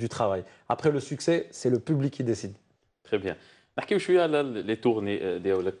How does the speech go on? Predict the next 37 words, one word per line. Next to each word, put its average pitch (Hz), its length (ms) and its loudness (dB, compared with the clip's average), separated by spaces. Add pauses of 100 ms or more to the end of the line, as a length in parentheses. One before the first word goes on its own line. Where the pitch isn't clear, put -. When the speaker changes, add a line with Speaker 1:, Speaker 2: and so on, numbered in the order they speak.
Speaker 2:
كون 113 180 0
درت 147 260 2
tournée 143 380 2
في - 120 -4
ال-، 85 560 -4
en 107 60 -6
Tunisie. 117 500 2 (240)
Speaker 1:
Oui, 139 180 4 (220)
Speaker 2:
مع 98 500 2
Speaker 1:
euh, - 20 0
Speaker 2:
l'Algérie, 101 460 0
non ? 98 220 -6
Speaker 1:
Exactement. 135 680 0 (300)
غير 160 140 4
كيما, 147 320 0
on 151 40 -2
a 135 60 0
fait - 140 -2
le 131 60 2
sixième 135 360 2
Speaker 2:
Mhm. 123 100 -2
Speaker 1:
festival 123 420 0
international, 123 720 -2 (380)
euh, 107 220 4
en 120 160 -2
Tunisie. 123 400 0
C'était 135 260 2
exceptionnel. 123 640 0
Il 120 60 -4
y - 20 2
avait, 113 220 4
euh, 110 120 4
quatre 117 220 -4
mille 123 100 -2
cinq 117 160 -4
cents 120 140 -4
personnes. 127 400 0